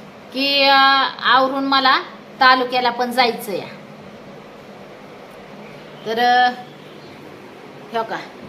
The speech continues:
तालुक्याला जायचंय, कपडे शिवायचे चालल्यात, अ, झंपर कापायच्यात अजून. आधी तर पाणी लावती, गरम गरम पाणी, अ, लावलं ना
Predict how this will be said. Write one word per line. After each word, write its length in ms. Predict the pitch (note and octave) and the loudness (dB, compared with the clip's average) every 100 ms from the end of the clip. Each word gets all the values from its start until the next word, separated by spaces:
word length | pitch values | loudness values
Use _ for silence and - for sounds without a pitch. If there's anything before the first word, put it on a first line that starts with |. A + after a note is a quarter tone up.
| - - - - - - - - - - | -6 0 2 4 4 2 -4 -12 -18 -4
तालुक्याला 540 | B3+ B3+ B3+ B3+ B3 B3 | -2 0 -2 -4 -4 -4
जायचंय, 640 | B3+ - - - C4 E4+ - - - - - | -2 -2 -2 -2 -4 -4 -12 -20 -20 -8 -2
कपडे 340 | C#4 C#4 D4 | 0 4 2
शिवायचे 440 | D4+ E4 D4 C#4+ C#4 | 2 2 2 2 0
चालल्यात, 440 | D#4+ C#4 C4 C4+ - - - - - - - | 2 2 2 0 -2 -12 -20 -20 -20 -16 -4
अ, 360 | A#3+ A#3+ A#3+ B3 | 2 4 4 2
झंपर 460 | A3+ E4+ - D4 | 0 -2 2 0
कापायच्यात 840 | C#4+ D#4+ D4 D4 D#4 - D#4+ D#4+ C#4+ | 4 4 4 4 2 2 2 4 2
अजून. 480 | B3 D#4 - - F3+ | 0 -6 -8 -8 0
आधी 300 | G#3+ A#3 B3+ | 0 0 -4
तर 100 | C4 | -6
पाणी 500 | B3 - C#4+ C#4 B3+ | -2 2 2 2 2
लावती, 300 | C4+ C4 B3+ | 2 0 -2
गरम 360 | A#3 C#4 C4+ B3+ | 0 2 2 0
गरम 280 | C4 B3 A#3 | -2 -2 -2
पाणी, 540 | C#4 C4 B3+ A#3+ A#3+ | 0 0 0 -4 -2
अ, 380 | A3+ A3+ G#3 G#3 | -2 0 0 -2
लावलं 400 | B3 C4 C4 | -2 -2 -4
ना 120 | B3 | -4